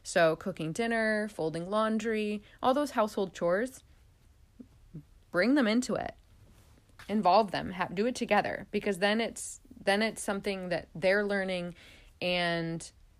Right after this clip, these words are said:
it's things that, for the family that needs to get done, and so they see that we're all involved in that.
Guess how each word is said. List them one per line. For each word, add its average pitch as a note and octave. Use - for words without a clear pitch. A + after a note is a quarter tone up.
it's F#3
things G3
that, -
for F#3
the E3+
family E3
that D#3+
needs D#3
to D#3+
get -
done, D#3+
and D#3+
so E3
they D3+
see -
that D3+
we're E3
all D3+
involved -
in -
that. -